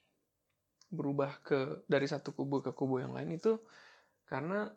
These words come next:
salah satu paslon, hmm, mereka kasih support secara, hmm, finansial biasanya, eh, dalam bentuk sembako, bagi-bagi sembako, bagi-bagi baju,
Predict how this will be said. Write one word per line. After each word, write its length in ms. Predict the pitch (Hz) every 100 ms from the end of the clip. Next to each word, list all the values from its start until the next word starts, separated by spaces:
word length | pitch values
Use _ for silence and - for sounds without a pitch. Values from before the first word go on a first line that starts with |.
| -
salah 240 | - 156
satu 320 | 160 156 165
paslon, 720 | - 147 143 - 190 208 208 208 - _ _ _ _ _ _ _ _ _ _ 208
hmm, 560 | 160 151 151 151 160 165 - 156
mereka 400 | 151 - 226 226
kasih 640 | - 170 - 170 165 165 170
support 640 | - 170 - 139 135 139 - -
secara, 800 | - 127 135 143 131 123 123 127 - - - _ - _
hmm, 400 | 143 135 135 135
finansial 720 | - 156 151 165 190 160 165 196 -
biasanya, 560 | - 143 - 127 131 156 - _ _ _ _ _ _ _ _ -
eh, 280 | 156 165 165 - _ _ _ _ _ _ _ 190
dalam 400 | 143 147 151 143
bentuk 640 | 151 151 143 143 139 - _ _ _ _
sembako, 800 | - 139 190 - 160 143 139 139 - _ _ _ _ _ -
bagi-bagi 440 | 120 123 123 127
sembako, 640 | 120 117 117 - 135 135 143
bagi-bagi 360 | 147 127 135
baju, 440 | 117 104 123 151